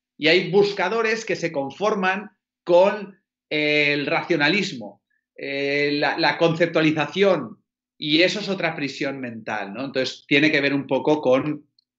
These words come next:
esa creencia de, "Ay, no, todavía no estoy preparado para ir a la soledad, va, me leo un libro más y, y ya veré, ¿no? Va, voy a hacer otro curso, ¿eh? Voy a", entonces,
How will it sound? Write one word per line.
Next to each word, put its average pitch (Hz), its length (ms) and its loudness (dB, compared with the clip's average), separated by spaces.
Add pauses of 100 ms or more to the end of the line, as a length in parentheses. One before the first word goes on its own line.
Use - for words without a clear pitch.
(120)
esa 170 260 0
creencia 180 580 2
de, 185 400 0 (560)
"Ay, 165 180 2
no, 160 160 0
todavía 170 240 -2
no 196 60 -6
estoy 196 160 -6
preparado 156 440 -2
para 147 160 -2
ir 135 60 0
a 135 40 -2
la 131 60 -4
soledad, 110 360 -8
va, 117 280 -4
me 139 140 -2
leo 175 160 4
un 190 80 4
libro 156 220 4
más 269 320 0
y, 131 400 -6
y 139 80 -10
ya 131 140 -4
veré, 104 300 -8
¿no? 254 320 -6
Va, 139 160 2
voy 202 120 2
a 190 60 0
hacer 196 120 -4
otro 156 220 -6
curso, 240 520 -4
¿eh? 196 160 0
Voy 190 140 0
a", 185 180 0 (540)
entonces, - 520 -6